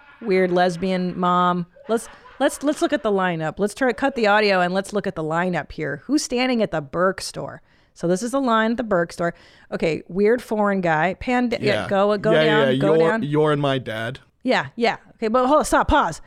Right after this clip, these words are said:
Speaker 1: Okay, okay. First of all, I think this is the most unforgivable look in the world. If you're a man and you're not from Eastern Europe or Europe in general, he's got his pants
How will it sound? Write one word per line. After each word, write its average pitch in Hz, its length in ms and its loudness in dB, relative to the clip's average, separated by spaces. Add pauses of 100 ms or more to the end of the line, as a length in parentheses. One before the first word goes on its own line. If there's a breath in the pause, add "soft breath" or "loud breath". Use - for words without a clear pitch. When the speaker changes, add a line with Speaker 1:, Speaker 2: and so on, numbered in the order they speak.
(140)
Speaker 1:
Okay, - 260 -4 (200)
okay. - 300 -4
First 233 280 0
of 185 120 -2
all, 151 260 0 (420 soft breath)
I 214 80 0
think 247 220 0
this 254 160 0
is 208 120 -6
the 214 60 0
most 185 320 0
unforgivable 196 800 0
look 156 220 -4
in 156 140 -8
the 156 80 -6
world. 147 360 -6
If - 140 -12
you're 220 120 0
a 233 40 0
man 220 600 2 (200)
and 190 120 -4
you're 185 100 2
not 196 340 0 (120)
from 196 580 2 (160)
Eastern 220 480 0
Europe 160 480 0 (160)
or 175 140 -2
Europe 170 380 0
in 170 80 -4
general, 151 560 -4 (880 soft breath)
he's 240 320 0
got 240 340 2
his 262 260 2
pants - 760 -2